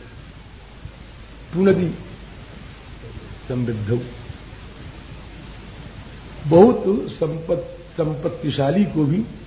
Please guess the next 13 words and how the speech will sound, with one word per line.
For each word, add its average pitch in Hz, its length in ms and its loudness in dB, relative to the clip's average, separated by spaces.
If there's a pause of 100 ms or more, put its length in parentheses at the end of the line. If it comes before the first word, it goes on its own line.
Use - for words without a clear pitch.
(380)
नंद 151 220 2
कहते - 140 -6
हैं। 95 120 -8 (1800)
लोगों 196 480 8
को 233 180 6
आनंद 202 540 6
देने 185 360 6
वाले 175 320 8
को 180 200 4
भी 214 320 6 (580)
नंद 139 360 2
कहते 107 380 -4
हैं। 104 320 -10